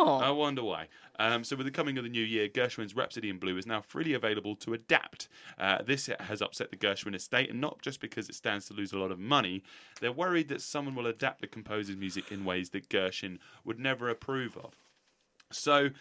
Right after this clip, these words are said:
Speaker 1: Let's put it
Speaker 2: this
Speaker 1: into a Drake song.
Speaker 2: <laughs> Yeah, yeah, I know. That's what they're saying. They could, like,
Speaker 1: Give it a couple of weeks, guys. Honestly, this is my, this is my hot take of this year.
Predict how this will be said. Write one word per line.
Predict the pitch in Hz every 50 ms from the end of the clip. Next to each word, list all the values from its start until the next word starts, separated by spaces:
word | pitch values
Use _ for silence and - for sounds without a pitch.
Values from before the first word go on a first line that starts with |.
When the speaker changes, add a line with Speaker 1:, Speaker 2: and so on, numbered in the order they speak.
| - - - -
Speaker 1:
Let's | 120 - -
put | 120 160 196
it |
Speaker 2:
this | 190 131
Speaker 1:
into | 127
a | 131
Drake | 120 - 135 131 139 - -
song. | - 131 117 117 113 -
Speaker 2:
<laughs> | _ _ -
Yeah, | 107 123 139 143 143 151 - 123 - - -
yeah, | 165 - 147 - - 143 - - - - - - - -
I | 285 381 311 262 247 240 247 262 269 254
know. | 156 - 165 - -
That's | 165 151 -
what | - -
they're | 165
saying. | 151 - - 185 170 147
They | 131 123
could, | - 127 117 104
like, | 107 -
Speaker 1:
Give | 156 143
it | 160
a | 156 151
couple | - 151 139 147
of |
weeks, | 139 135 135 127
guys. | - - 131 123 120 123 123 120 - _ -
Honestly, | 139 131 131 127 - - 135 123 123 127 -
this | 151 143 135 -
is | 135 131
my, | 139 135 131 135
this | - 156 147 143 160
is | 151
my | 147 151 143
hot | 135 151 151 139
take | - 147 139 135 147
of | 139
this | 135 135 123 - 135
year. | 123 120 120 117 123